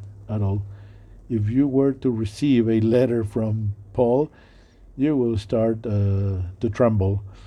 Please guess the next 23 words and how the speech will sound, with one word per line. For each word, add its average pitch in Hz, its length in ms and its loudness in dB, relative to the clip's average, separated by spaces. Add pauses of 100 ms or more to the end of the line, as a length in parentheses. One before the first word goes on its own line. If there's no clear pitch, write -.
(800)
So, 131 680 -2 (3000)
thanks 165 300 0
be 143 180 0
to 160 140 0
God 120 420 0
that 117 140 0 (100)
he 131 80 0
gives 123 380 0
us 107 160 0
victory 165 480 -2
over 127 440 0 (520)
sin 156 640 -6
and 120 320 -2
death 131 320 2 (180)
through 131 300 0
our 117 100 0
Lord 117 340 0
Jesus 117 400 -2
Christ. 123 460 -2 (340)
So 131 240 -4
he, 139 260 0
he - 200 -4
gives 147 400 -2